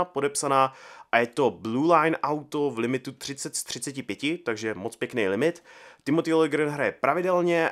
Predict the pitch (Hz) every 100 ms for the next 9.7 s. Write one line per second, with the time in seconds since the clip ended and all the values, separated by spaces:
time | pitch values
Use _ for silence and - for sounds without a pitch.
0 | - - - 151 147 143 139 131 - 127
1 | 117 117 131 123 139 120 110 117 120 107
2 | 123 117 120 - 127 117 120 123 113 107
3 | 104 113 110 104 107 113 110 104 - 113
4 | - 127 110 123 123 113 120 117 117 120
5 | 117 117 98 117 113 - 113 113 - -
6 | 117 117 117 - - - - 123 131 117
7 | _ _ _ - - - 123 135 117 110
8 | 113 117 120 131 113 110 123 120 117 117
9 | 107 110 110 104 110 104 113